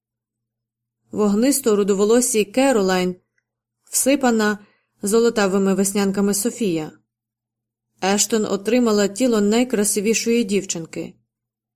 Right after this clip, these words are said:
Яків називав ту дівчинку Іванкою.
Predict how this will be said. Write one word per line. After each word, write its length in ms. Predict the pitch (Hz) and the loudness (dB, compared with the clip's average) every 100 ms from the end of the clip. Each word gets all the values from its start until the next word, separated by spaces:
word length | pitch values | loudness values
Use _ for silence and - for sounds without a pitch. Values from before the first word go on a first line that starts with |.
| _ _ _ _ | _ _ _ _
Яків 440 | 190 226 254 247 196 | -2 0 0 -2 0
називав 500 | 208 196 202 262 254 | 0 0 0 0 0
ту 100 | 202 | -2
дівчинку 460 | 190 196 202 196 | -2 -2 -2 0
Іванкою. 720 | 226 233 220 170 160 156 160 | 2 2 0 -6 -8 -12 -14